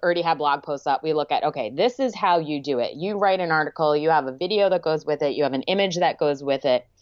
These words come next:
Here's your H ones, here's your H twos. By that, I mean header one, header two. These are important S E O components. So most of them that if we're involved in putting up their blog posts, we get them to actually fill out a template.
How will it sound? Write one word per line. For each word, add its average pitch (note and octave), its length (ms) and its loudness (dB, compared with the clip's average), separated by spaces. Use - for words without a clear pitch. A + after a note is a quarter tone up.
Here's G3+ 300 2
your F3+ 100 2
H D#3 260 0
ones, F#3 460 -2
here's D#3+ 200 0
your D3+ 100 2
H C#3 220 -2
twos. D#3+ 340 0
By C#3+ 160 0
that, C#3+ 180 2
I C#3+ 100 0
mean C3 200 -4
header C#3 300 -2
one, C3 240 -2
header C3 280 -2
two. D#3 360 -2
These C#3 200 -2
are C#3 120 0
important B2 420 -4
S C#3+ 180 -2
E C#3+ 140 2
O C3+ 80 4
components. D3 680 -4
So G3+ 440 2
most B3 360 2
of A3+ 120 2
them E3 280 2
that D#3+ 180 -2
if E3+ 100 -4
we're F#3+ 280 2
involved E3 360 0
in D#3+ 100 -6
putting D#3+ 220 -10
up D3 140 -6
their D#3 100 -4
blog B3 320 2
posts, D3+ 580 -6
we F#3 140 -6
get F#3+ 300 0
them F3 160 -4
to F#3 120 -8
actually D#3+ 340 -6
fill F3+ 260 0
out E3+ 160 2
a D3 80 -2
template. - 480 -12